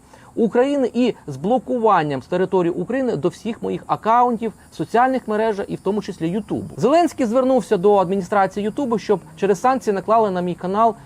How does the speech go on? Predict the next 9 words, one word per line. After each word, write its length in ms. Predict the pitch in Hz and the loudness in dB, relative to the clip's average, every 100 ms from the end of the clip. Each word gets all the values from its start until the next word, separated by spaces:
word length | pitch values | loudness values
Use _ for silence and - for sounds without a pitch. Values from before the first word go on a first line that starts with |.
| - | -4
геообмеження. 880 | 139 220 214 196 175 175 127 139 143 | 2 4 4 2 0 0 -2 -6 -6
І 80 | 190 | -2
Ютуб 340 | 233 - 285 190 | -2 2 2 2
наклав 520 | 240 226 233 196 143 | -2 2 4 4 2
геообмеження 1000 | 165 185 165 160 180 208 185 127 135 123 | 2 2 2 -2 -2 0 -2 -4 -4 -4
на 120 | 139 | -4
мій 180 | 160 170 | -4 -4
Ютуб 280 | 151 151 147 - | -4 -4 -6 -6
канал, 400 | 151 220 269 | -2 0 0